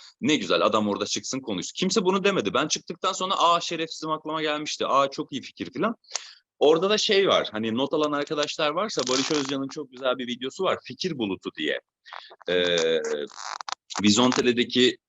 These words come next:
"Şerefsizim aklıma gelmişti" ile başlıyor video. Çok güzel bir video. Yani, e, elektriği bulmak bin kişinin aklına geldi. On kişi eyleme geçti. Üç kişi belki buldu ama bir kişi patentini aldı.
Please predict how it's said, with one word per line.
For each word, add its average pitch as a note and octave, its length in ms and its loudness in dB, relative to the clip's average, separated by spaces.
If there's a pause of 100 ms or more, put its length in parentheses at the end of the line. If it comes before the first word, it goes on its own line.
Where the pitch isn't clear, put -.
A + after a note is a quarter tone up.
"Şerefsizim G#2+ 500 2
aklıma A#2 320 -2
gelmişti" A2+ 500 -2
ile F#2 140 -2
başlıyor D#2+ 460 -4
video. E2 300 -4
Çok F#3 260 -2
güzel E2 280 0
bir D2 80 -4
video. C#2 340 -6 (400)
Yani, G2 380 2 (420)
e, F2+ 60 4 (640)
elektriği C3+ 520 0
bulmak D3+ 360 -2
bin D#3 140 0
kişinin D3 340 -4
aklına C#3 340 -4
geldi. A#2 440 -2 (560)
On C3+ 200 2
kişi C3+ 240 -2
eyleme B2 360 2
geçti. G2 400 -4 (340)
Üç - 200 -4
kişi C3+ 260 -4
belki B2 340 -6
buldu C3 440 -2 (100)
ama C#3+ 240 0
bir G#3 60 -4
kişi - 220 -4
patentini D#2 520 -6
aldı. C2 340 -6